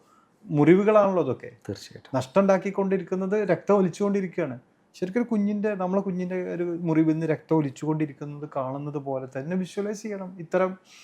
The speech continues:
Speaker 1: അപകടങ്ങളെ. അത്
Speaker 2: അത്
Speaker 1: അങ്ങനെ വിഷ്-, വിഷ്വലൈസ് ചെയ്താലേ ഇത്തരം കാര്യങ്ങളിൽ ചിലപ്പോ ശക്തമായ തീരുമാനങ്ങൾ എടുക്കാൻ പറ്റുള്ളൂ.
Speaker 2: ശക്തമായ തീരുമാനങ്ങൾ എടുക്കുമ്പോൾ നമുക്ക് ചില സെൻസിബിൾ ചോദ്യങ്ങൾ കൊണ്ട്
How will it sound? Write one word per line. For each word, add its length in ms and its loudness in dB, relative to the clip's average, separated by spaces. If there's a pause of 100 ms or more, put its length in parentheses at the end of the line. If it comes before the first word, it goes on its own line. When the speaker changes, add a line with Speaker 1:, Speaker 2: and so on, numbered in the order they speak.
(160)
Speaker 1:
അപകടങ്ങളെ. 640 6 (880)
അത് 180 8
Speaker 2:
അത് 100 12
Speaker 1:
അങ്ങനെ 260 6
വിഷ്-, 220 2
വിഷ്വലൈസ് 380 4
ചെയ്താലേ 400 6
ഇത്തരം 340 2
കാര്യങ്ങളിൽ 560 2 (100)
ചിലപ്പോ 260 -2
ശക്തമായ 840 2
തീരുമാനങ്ങൾ 500 2
എടുക്കാൻ 360 0
പറ്റുള്ളൂ. 420 -4 (180)
Speaker 2:
ശക്തമായ 580 8
തീരുമാനങ്ങൾ 440 6
എടുക്കുമ്പോൾ 600 2 (120)
നമുക്ക് 520 2 (380)
ചില 220 10
സെൻസിബിൾ 560 2
ചോദ്യങ്ങൾ 540 4
കൊണ്ട് 400 -2